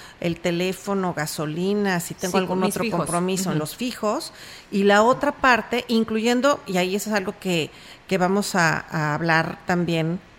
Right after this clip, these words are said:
Speaker 1: porque es parte de hacer patrimonio, no solo con una casa,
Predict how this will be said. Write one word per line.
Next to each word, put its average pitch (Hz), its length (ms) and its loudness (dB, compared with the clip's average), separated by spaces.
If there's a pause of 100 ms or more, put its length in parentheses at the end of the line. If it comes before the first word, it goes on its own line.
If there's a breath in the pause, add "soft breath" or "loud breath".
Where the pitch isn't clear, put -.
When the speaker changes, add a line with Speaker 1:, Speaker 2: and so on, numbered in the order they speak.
Speaker 1:
porque 170 420 -2 (220)
es 175 180 -4
parte 165 380 -4
de 190 80 0
hacer 175 260 -4
patrimonio, 180 640 -2 (300 loud breath)
no 185 100 2
solo 190 300 0
con 180 140 -2
una 180 200 0
casa, 190 380 -6